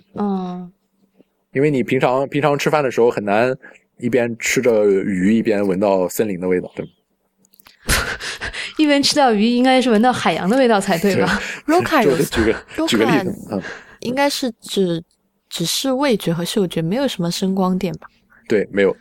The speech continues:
Speaker 1: 声光
Speaker 2: Roca 没有搞得那么复杂，
Speaker 1: 电视。
Speaker 2: 他说他还是想保留一个传统的餐厅的，
Speaker 1: 嗯。
Speaker 2: 餐厅的模样。
Speaker 3: 嗯，因为现在大热门的一个餐厅就上海的U V嘛，就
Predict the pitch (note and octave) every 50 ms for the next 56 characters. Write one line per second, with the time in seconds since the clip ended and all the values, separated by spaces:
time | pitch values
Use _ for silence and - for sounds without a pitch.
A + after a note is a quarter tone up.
0 | _ - - - - A#3 A#3 A#3+ A2 C3+ - A#2 G#2 F#2+ G2 G#2+ G#2 G#2 G2+ G2+
1 | F2+ F#2 F#2+ G2 G2 F#2 F2+ - - G2 F2+ E2+ - - _ - - - - G#2
2 | F2 A#2 A2+ A2+ - B2 B2 B2 A2 G2 A#2 A#2+ G#2+ - G2 G2 G#2 - G2 F2
3 | F2 F2 F2 F#2 F#2+ G2+ G2+ - G#2+ G2 F#2+ F#2 F2 - - G2+ F#2 G2+ G2+ G2
4 | F2 E2+ E2+ E2 - - A2+ A#2+ B2 D3 C#3 A2 F#2 F#2 - - - _ _ _
5 | _ - - B2+ B2+ C3 C#3+ C3+ B2+ G2+ F2 E2 E2 F2 E2+ - _ _ _ _
6 | _ _ _ _ _ _ _ _ _ _ F#3 F3 E3 D#3+ D#3+ E3 F#3 - _ _
7 | _ _ _ - - - - - - - - - _ - C#4 D4+ D#4 D#4 D#4 D#4+
8 | E4 - - - D#4+ D4 C4+ B3 - B3+ A#3+ A3+ A3 G#3 G#3 G3+ - _ - -
9 | A3 A3 A3 G#3+ G3 F3+ F3 E3+ F3 F3+ F3+ F3+ F#3 F#3 - - G3+ F#3+ G3 G3
10 | F#3+ F#3 F#3+ F#3+ - - G#3+ F#3+ E3+ F3 E3 D#3+ D#3+ D#3+ F3 F#3 F3+ F#3 - F#3+
11 | F#3 F#3 F3 - - F#3+ G3 _ _ _ - - _ - - F3+ D#3+ D#3+ E3 E3+